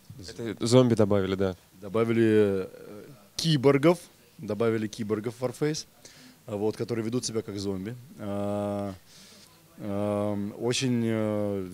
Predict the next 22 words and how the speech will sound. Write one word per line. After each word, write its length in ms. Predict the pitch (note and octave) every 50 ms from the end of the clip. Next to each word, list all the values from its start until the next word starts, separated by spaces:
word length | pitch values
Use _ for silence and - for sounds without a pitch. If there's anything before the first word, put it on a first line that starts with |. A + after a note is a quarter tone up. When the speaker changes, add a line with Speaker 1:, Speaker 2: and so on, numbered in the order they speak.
| F2
Speaker 2:
всяких 460 | - - - A2+ G#2+ G2+ A2 - - A2
много 280 | G#2+ G#2+ G#2+ G2+ G#2+
сделали 280 | G2+ F#2 G#2+ G#2+ G2 G2+
оптимизаций. 720 | G2+ - - G2+ G2+ G2+ F#2 F#2+ F#2+ F#2+ - - - G#2+
И 80 | G2 G2
очень 200 | G#2 G#2+ - B2
много 200 | C3 C3+ C#3 C#3+
секретных 440 | - A#3 A3 A#3 G#3 F3+ D#3+ C3 B2+
разработок 520 | C3+ B2+ B2 B2+ B2 B2 B2 A2 A2+ -
идет, 200 | A#2 G#2+ A2+ F#2+
которые 300 | - A2+ - - A#2 A#2+
вот-вот-вот-вот, 1040 | A#2 C3 C3 - D#3 F3 G#3 C4 B3 B3+ - F#3+ F3+ G3+ A#3+ A3+ - A3+ F#3 - -
вот 160 | - E3+ - - D3+ C3+
пока 200 | - D#3 D#3 D#3+
не 60 | D#3
могу 180 | D#3 D3 D#3 D3+
сказать, 220 | - E3 C#3+ B2
но 120 | B2+ B2+
вот-вот 420 | A#2+ A#2+ C#3 D3 B2 B2+ B2 B2 A2+
щас 240 | - - A#2 - -
вот 180 | G#2 G2 - -
выйдут. 420 | G2 F#2 G2 G2 F2+ G2 A#2+ -